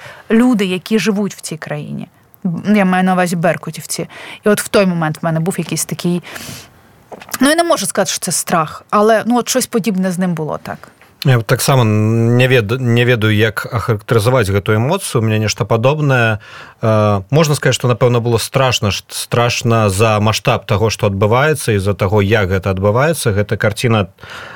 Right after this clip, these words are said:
Speaker 2: э, напэўна, так, першы дзень і першы, там, дзясятак, паўтара дзясятка забітых. І я стаў проста сведкам такой сцэны. Э, як памятаеш, па-мойму, ну,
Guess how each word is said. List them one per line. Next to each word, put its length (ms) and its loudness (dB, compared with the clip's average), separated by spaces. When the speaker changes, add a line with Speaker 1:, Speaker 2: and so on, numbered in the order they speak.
Speaker 2:
э, 540 4
напэўна, 480 2
так, 200 -2
першы 380 2
дзень 420 2
і 320 0
першы, 400 0
там, 240 0
дзясятак, 560 -2
паўтара 400 0
дзясятка 400 -2
забітых. 600 0
І 160 2
я 160 2
стаў 400 0
проста 320 -2
сведкам 460 0
такой 340 0
сцэны. 800 0
Э, 320 2
як 160 0
памятаеш, 400 0
па-мойму, 640 0
ну, 260 0